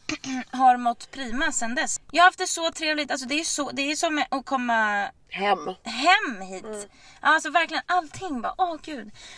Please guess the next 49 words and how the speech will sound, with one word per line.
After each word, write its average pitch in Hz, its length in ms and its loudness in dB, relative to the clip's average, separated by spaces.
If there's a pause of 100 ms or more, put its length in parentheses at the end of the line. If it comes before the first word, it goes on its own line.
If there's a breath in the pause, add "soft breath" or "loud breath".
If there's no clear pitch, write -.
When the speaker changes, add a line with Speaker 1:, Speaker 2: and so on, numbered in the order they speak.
(140 loud breath)
Speaker 1:
Jag 311 80 -4
har 330 80 2
bara 302 380 0
hängt 302 480 -4
och 277 80 -6
vi 294 40 0
har 294 60 0
bara 294 120 0
tagit 294 240 -2
det 277 60 -6
lugnt. 285 260 -2
Vi 285 40 -6
har 285 60 2
varit 285 100 -2
på 285 60 -8
stranden 285 400 -2
varje 277 140 0
dag. 277 240 0
Jag 269 40 0
har 277 80 0
sett 277 220 -4
soluppgången, 277 840 -2
sett 269 200 -4
solnedgången. 269 920 -2 (420 loud breath)
Jag 277 100 2
har 294 120 6
jobbat 285 400 0
på 294 200 -2
som 277 160 -6
fan. 285 560 4 (220 loud breath)
Alltså, 302 240 -2
vi 294 100 0
har, 302 120 2 (200)
åh, 311 260 2
bara 294 200 2
haft 294 260 0
så 311 200 -4
trevligt 294 720 -4
och 277 160 -4
ätit 285 300 -4
god 294 200 -4
mat 285 480 0
och 254 320 -2
druckit 269 580 -8
oss 269 160 -6
fulla 269 340 -4
varenda 262 380 -4
dag. 262 260 -4 (100)
Speaker 2:
Ja. 196 440 8